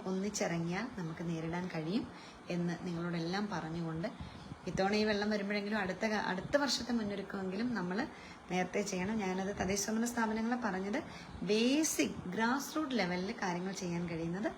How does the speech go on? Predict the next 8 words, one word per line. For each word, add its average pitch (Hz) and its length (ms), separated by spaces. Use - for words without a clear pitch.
എൽ 170 160
എസ് 175 180
ഡി 180 40
എസിന് 180 360
തന്നെയാണ്. 165 500
നിങ്ങളാണ് 190 640
ഉണർന്ന് 170 300
പ്രവർത്തിക്കേണ്ടത്. 165 760